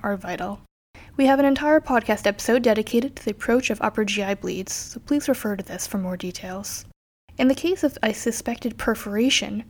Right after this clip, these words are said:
patients will have abdominal rigidity and guarding and may show free air under the diaphragm on an upright abdominal X-ray. If a perforation is suspected,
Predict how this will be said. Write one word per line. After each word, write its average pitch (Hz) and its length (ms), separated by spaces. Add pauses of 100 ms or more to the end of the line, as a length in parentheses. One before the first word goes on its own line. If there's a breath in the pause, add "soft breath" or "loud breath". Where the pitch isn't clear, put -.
(140)
patients 320 480
will 294 100
have 196 280
abdominal 220 460
rigidity 214 680 (180)
and 233 120
guarding 214 560
and 220 140
may 247 160
show 214 280
free 262 340
air 190 260
under 202 160
the 208 100
diaphragm 190 640 (540 loud breath)
on 233 80
an 226 160
upright 233 420
abdominal 196 500
X-ray. - 500 (760 loud breath)
If 254 140
a 269 40
perforation 285 600
is 220 160
suspected, - 640